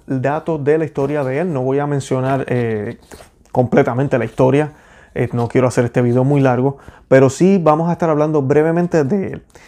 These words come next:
Y es bien importante que entendamos que la dif-, hay una diferencia entre el verdadero obispo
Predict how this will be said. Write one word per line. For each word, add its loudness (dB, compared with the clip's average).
Y 4
es 4
bien 6
importante 2
que 0
entendamos 0
que -4
la 4
dif-, 0
hay 0
una 0
diferencia 0
entre -2
el 0
verdadero 0
obispo -4